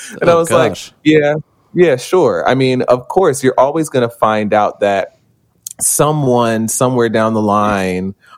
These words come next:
Speaker 1: probably did participate in something that is totally racist because it's how our society is structured.
Speaker 2: Mm.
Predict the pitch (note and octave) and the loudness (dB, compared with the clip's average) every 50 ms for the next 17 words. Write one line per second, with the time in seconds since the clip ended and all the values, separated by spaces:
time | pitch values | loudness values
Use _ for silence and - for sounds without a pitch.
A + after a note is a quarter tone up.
0 | _ _ _ - - C#3+ C3+ D3 D#3 D#3 D3+ C#3 C#3+ C3+ C3 C3 A#2 B2 A#2+ B2+ | _ _ _ -4 0 0 2 2 0 -2 -4 -2 0 0 0 0 0 -2 0 2
1 | C3+ C3 B2+ A#2+ A#2 G#2 G2+ - - A2 - - C3 B2 - - A2+ - A#2+ G#2 | 2 2 2 0 -2 -4 -6 -6 -6 -6 -6 -4 -6 -6 -6 -6 -6 -4 -2 -2
2 | G#2 - - G#2+ G#2+ - - A#2 G#2+ G#2 - G#2+ G2 G2+ G2+ G2 F#2+ G2 - - | -2 -2 -4 -4 -6 -4 -4 -4 -4 -4 -4 -4 -2 -2 -2 -2 -2 -4 -6 -4
3 | - A2+ G#2+ G2+ G2 F#2 F2 F#2+ G2 G#2+ A2+ - - F#2+ F2+ F2+ F#2 - - _ | -4 -2 -2 -2 -2 -2 0 0 0 0 -2 -4 -4 -4 -4 -4 -6 -10 -14 _
4 | _ _ _ _ _ _ - C3+ C3+ - D#3 D3+ D3+ D3+ C#3+ C#3 D3 - - - | _ _ _ _ _ _ -4 -2 0 2 2 2 2 0 -2 -4 -8 -10 -12 -16
5 | _ _ _ _ _ - D3+ C#3+ C#3+ - D#3 D3+ D#3 D#3 D3 - D3+ C#3 - C#3+ | _ _ _ _ _ -2 -2 -2 0 0 0 0 0 0 -2 -4 -4 -2 -2 -2
6 | C#3+ E3+ E3+ D3 G#2+ F2 E2 - - D#2+ D#2 - - - - - - - _ - | 0 0 -2 -2 -2 -4 -6 -6 -8 -10 -10 -10 -10 -14 -14 -14 -16 -20 _ -20
7 | F#2+ F2+ E2 E2 | -18 -18 -18 -18